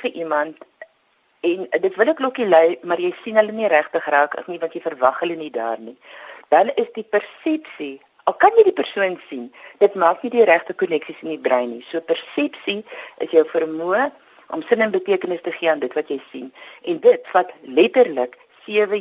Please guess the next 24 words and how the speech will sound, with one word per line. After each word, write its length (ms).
jaar 420
om 100
ordentlik 540
te 120
ontwikkel. 540
En 100
dis 120
hoekom 240
kinders 320
eers 280
na 600
en 240
hier 120
rondom 440
die 140
ouderdom 340
van 160
sewe 360
begin 360
om 120
te 140
lees. 280
So 120
daar's 200